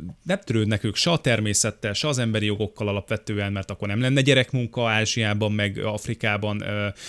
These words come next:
viszont, ö, szeretik az ilyen, szeretik a greenwashingot, és szeretik az L M B T Q I A plusz, ö,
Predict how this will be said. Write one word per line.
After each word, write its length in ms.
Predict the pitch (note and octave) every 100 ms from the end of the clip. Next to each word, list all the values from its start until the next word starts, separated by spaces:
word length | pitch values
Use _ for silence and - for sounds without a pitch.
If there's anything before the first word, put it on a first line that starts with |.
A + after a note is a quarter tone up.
| -
viszont, 520 | D3+ G3+ - D3+ F3 - - -
ö, 440 | - A#2 B2 B2 A#2+ G2
szeretik 580 | B2+ - B2+ F#2+ C3 B2
az 160 | A#2
ilyen, 420 | A#2 A2+ A2 A2+ G#2 - - - -
szeretik 360 | - C#3 A#2 G#2+
a 60 |
greenwashingot, 680 | G2+ D3+ D#3 C3 - B2 A2
és 80 | -
szeretik 420 | - G#2+ G2 G2+
az 120 | G#2+
L 100 | G#2
M 100 | G2
B 160 | G2+ G2+
T 260 | A2 G2+
Q 140 | A#2 A2
I 180 | A2 G#2
A 80 |
plusz, 460 | F#2+ G#2+ G2+ - -
ö, 300 | G#2 G2+ G2